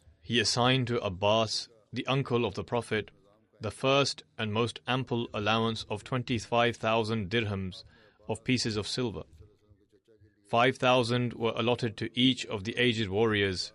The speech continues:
the relics of the field of Badr, and the last and meanest of the companions of Muhammad was distinguished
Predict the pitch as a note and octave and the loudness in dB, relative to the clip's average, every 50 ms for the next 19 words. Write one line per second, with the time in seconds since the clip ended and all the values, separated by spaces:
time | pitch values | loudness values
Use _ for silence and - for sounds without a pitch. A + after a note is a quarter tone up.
0 | - - A#2 G#2 F#2+ A#2+ B2+ B2+ A#2 - - - - - A#2 A2 A2 G#2 - - | -12 -6 -6 0 2 2 4 4 2 0 -2 -8 -6 -6 -4 -2 -2 -2 -2 0
1 | A#2 A2+ A2 G#2+ G#2+ F#2+ F#2 A#2 G#2+ F#2+ F2+ - - - _ _ _ _ _ _ | 0 0 2 0 -2 0 0 0 0 0 -4 -6 -8 -20 _ _ _ _ _ _
2 | _ _ _ _ _ _ - G#2 G#2 G#2 G#2+ G#2+ A2 A#2 A#2+ B2 A#2 - - - | _ _ _ _ _ _ -6 -4 -2 0 0 2 4 4 4 4 2 0 -8 -10
3 | - _ _ _ _ _ _ _ _ - G#2 G2+ G2 G2+ A#2 C3 C3 B2+ A#2+ - | -18 _ _ _ _ _ _ _ _ -6 -4 -4 -2 0 0 2 2 2 0 -2
4 | - - - - - - G#2 G2 G#2 - A2+ G2+ F2+ - A#2+ A#2+ A#2+ A#2+ A#2+ A#2 | -4 -8 -12 -18 -10 -8 -4 -4 -4 -4 -4 -6 -4 -2 -2 0 0 0 -2 -2
5 | A#2 G2+ - - - - G2+ - - G#2+ G2+ G2 A2+ A#2+ A2+ G#2 F#2+ F#2 - _ | -4 -4 -8 -10 -10 -10 -10 -8 -8 -8 -6 -4 -4 -4 -2 -2 -2 -2 -4 _
6 | _ _ _ _ _ _ _ - A2 G#2+ G2+ G#2+ A2+ - - - C#3 C3 B2 A#2 | _ _ _ _ _ _ _ -6 -6 -6 -2 -2 -4 -4 0 0 0 2 2 0
7 | A2 G2 F2 - | 0 0 -4 -12